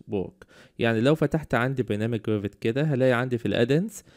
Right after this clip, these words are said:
في عندي حاجة اسمها external tool خاصة بالنسخة بتاعتي، بتطلع الصيغة بتاعت نافيس ووك كاش. الملف اللي بيطلع من ريفت بيبقى نافيس ووك كاش. حتى لو بتدخل ملف ريفت لنافيس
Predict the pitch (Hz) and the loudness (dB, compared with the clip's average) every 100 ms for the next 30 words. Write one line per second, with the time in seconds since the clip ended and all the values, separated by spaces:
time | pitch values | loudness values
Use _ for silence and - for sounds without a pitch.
0 | _ - 113 104 101 - 107 107 - 110 | _ -4 0 0 -2 -2 -2 -4 -4 -4
1 | - - - - 113 117 113 - 135 147 | -4 -6 -8 0 0 0 -4 -4 -2 -2
2 | - - 139 - 123 104 113 - 107 - | -2 0 0 0 -2 -2 -4 -4 -4 -2
3 | 107 - 101 - 151 156 156 113 - - | -2 -2 -4 -2 2 2 4 2 0 0
4 | 180 143 123 - 104 101 101 107 - _ | 2 2 -4 -2 0 0 0 -4 -14 _
5 | _ _ _ _ - 110 135 160 170 - | _ _ _ _ -4 0 2 2 0 -4
6 | - 117 120 120 - - - - - - | -8 -2 0 0 -4 -20 -6 -4 -4 -10
7 | - _ - _ - 101 101 110 - 98 | -16 _ -20 _ -4 -2 0 -2 -2 -4
8 | 101 - 98 95 92 90 - 110 123 165 | -4 -2 -2 -2 -6 -10 -8 -2 0 -2
9 | - - - 95 101 - 98 - - - | -2 -4 -4 -4 -6 -8 -8 -8 -12 -12
10 | _ - 180 208 185 147 120 143 - 147 | _ -6 -4 -2 -2 -2 0 -2 0 -4
11 | 110 113 - 123 120 101 - - 113 107 | 0 -2 -2 -2 -2 -4 -8 -6 -2 -2
12 | 101 107 98 - - | 0 -2 -2 -10 -16